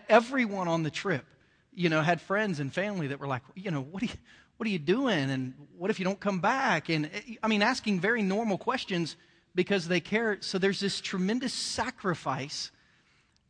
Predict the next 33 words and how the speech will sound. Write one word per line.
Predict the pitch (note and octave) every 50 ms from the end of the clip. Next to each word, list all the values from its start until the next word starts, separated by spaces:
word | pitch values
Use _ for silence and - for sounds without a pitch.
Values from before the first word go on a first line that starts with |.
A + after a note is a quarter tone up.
| _ _
of | F3+ E3 D3+ C#3+ C#3+ -
going, | F#3+ A3 B3+ C4 A3+ F#3 D3 C3+ C3 C#3 C#3+ C#3 - _ _ - _ _ _ _ _ D3+
but | C#3 E3+ F3 F3
it | F3 E3
allows | E3 D#3 D#3 D#3+ F3 G3 A3 A3+ A#3 B3 A#3 F#3+ D#3+ D#3
you, | E3 D#3 G3
if | F#3+ G#3 - - B3+
you | B3+ B3+
will | A#3+ A#3+ A3 G#3 G3
wrestle | F#3 F#3+ G#3 A3 A3+ - - - C4 B3 A3+
with | G3 F#3 G3+ G3 - _
the | G3+ F#3
tension | - - - A3 G#3+ G#3 - - F#3+ F3
in | E3+ E3+
your | E3+ D#3+ D#3+
life, | D#3+ F3+ G3+ A#3 G#3+ D#3 C3+ D3 - - _ _ _ _ _ _ _ _ _
the | - E3+
Bible | D3 F3 F#3 A#3+ A3+ A3+
says | F#3 - G3 E3+ C#3+
it'll | F3+ D#3+ E3
draw | C#3 F3 F3 E3
you | E3+ D#3+
closer | - - F3 E3 - F3+
to | D#3 D#3
God. | F#3+ G#3+ F#3+ D3+ - - - - - - -
Romans | F3 G#3+ C#4 D4+ D4 A#3+ A#3
eight | B3+ B3+ -
twenty-eight | - A3 A3+ G#3+ G#3 G3+ G3+ F#3+ -
says | - - F3+ D#3 C#3 -
this. | D3 C#3+ A#2+ A#2+ - - - - _ _ _ _ _ _ _ _ _ _ _ _ _ _ _ _ - _ _ _ _ _ _ _ _ _ - -
We | E3+ F#3 F#3
know | F#3+ G3+ G#3+
that | G3+ F#3+ F#3